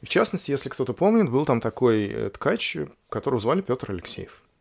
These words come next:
Это человек, который вначале интересовался исключительно общим образованием, грамотностью и, в первую очередь, почему-то геометрией.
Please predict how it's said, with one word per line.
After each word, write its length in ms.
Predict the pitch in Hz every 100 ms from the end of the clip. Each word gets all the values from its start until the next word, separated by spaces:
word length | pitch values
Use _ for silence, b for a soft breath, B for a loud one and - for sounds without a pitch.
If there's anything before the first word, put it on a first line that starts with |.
| -
Это 180 | - 123
человек, 240 | 151 160
который 220 | 156 135
вначале 500 | 117 127 123 135 117
интересовался 600 | 113 117 117 - 127 127
исключительно 420 | 117 120 151 131 123
общим 240 | - 113
образованием, 500 | 104 104 110 98 87
грамотностью 680 | 104 123 143 117 - - 98
и, 300 | 107 107 104
в 100 | -
первую 240 | 110 107
очередь, 280 | 104 - 101
почему-то 460 | - - 104 104 101
геометрией. 680 | 98 113 120 98 - -